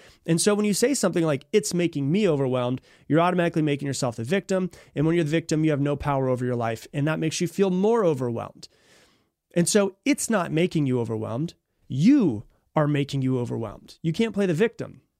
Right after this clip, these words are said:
You know, when you listen to the words, "It's making me overwhelmed," is putting external blame on something else.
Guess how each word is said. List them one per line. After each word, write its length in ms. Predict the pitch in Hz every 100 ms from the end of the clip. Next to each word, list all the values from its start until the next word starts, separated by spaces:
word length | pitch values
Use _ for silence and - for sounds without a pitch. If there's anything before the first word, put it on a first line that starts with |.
| _ _ _ -
You 120 | 160
know, 100 | 160
when 100 | 170
you 100 | 180
listen 220 | 233 233
to 80 | 208
the 100 | 190
words, 320 | 185 190 139 -
"It's 200 | 196 185
making 300 | 202 208 220
me 100 | 220
overwhelmed," 600 | 226 214 226 226 233 247 - _ _
is 160 | - 151
putting 400 | - 180 170 170
external 500 | 165 165 - 175 156
blame 300 | 131 139 139
on 140 | 135 123
something 320 | 131 120 120
else. 280 | 107 107